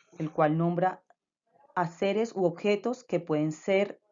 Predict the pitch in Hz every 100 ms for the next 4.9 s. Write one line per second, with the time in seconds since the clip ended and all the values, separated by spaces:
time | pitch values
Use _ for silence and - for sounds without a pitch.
0 | _ - 202 190 180 190 185 233 269 294
1 | - 175 190 269 _ 160 160 139 - -
2 | _ _ _ _ _ _ _ _ _ _
3 | _ _ _ 180 175 165 170 202 202 190
4 | 170 156 151 160 196 160 165 185 -